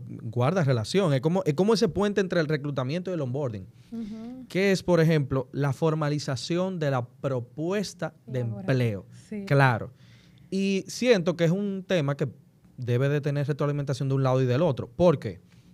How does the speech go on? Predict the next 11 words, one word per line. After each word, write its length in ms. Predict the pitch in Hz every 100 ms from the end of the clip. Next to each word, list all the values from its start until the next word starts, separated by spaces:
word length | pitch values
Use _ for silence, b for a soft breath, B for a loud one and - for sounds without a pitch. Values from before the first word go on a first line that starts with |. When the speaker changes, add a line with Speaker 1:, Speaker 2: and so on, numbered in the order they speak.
| b b b - -
Speaker 1:
Porque, 160 | 127
por 100 | 135
ejemplo, 260 | 143 151 139
he 40 |
visto 300 | 160 156 -
empresas 600 | 139 151 175 127 143 - -
que 100 | 131
te 120 | 123
dicen, 280 | 131 127 135
"No, 140 | 156
mira, 360 | 151 139 120 107